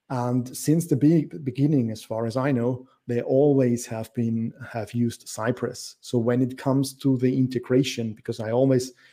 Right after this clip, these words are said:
if I'm responsible for the choice of my end-to-end test, then I also have to make sure for the setup that it works together with Angular and so on. And if I know that a big player in the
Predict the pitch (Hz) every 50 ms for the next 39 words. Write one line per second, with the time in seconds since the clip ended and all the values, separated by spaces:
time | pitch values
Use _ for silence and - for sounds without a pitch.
0 | _ _ 135 123 - 131 127 143 143 139 131 131 - - 156 139 165 156 139 127
1 | 117 110 113 - - - - 120 117 113 117 - - - 123 127 139 135 - -
2 | - - - 123 - - 117 110 123 120 123 - - 123 127 147 160 151 - 120
3 | 120 117 - - _ 123 113 110 107 104 107 113 123 127 127 127 117 113 - -
4 | - 113 110 110 - - - 117 110 - - - 110 - - 131 131 127 - 107
5 | - - _ _ _ _ _ _ _ 120 104 104 104 - 120 123 120 - - 127
6 | 117 117 117 110 120 107 110 110 - - 131 156 180 156 135 117 113 107 110 110
7 | - 110 110 113 123 139 131 - - - - - - - _ _ - 127 123 123
8 | 123 120 - 117 107 110 113 117 127 151 175 190 175 123 120 117 113 110 - 117
9 | 110 107 104 - _ _ _ _ _ _ - 127 123 127 - - - - - -
10 | 131 147 165 156 123 110 110 110 107 104 104 107 107 107 -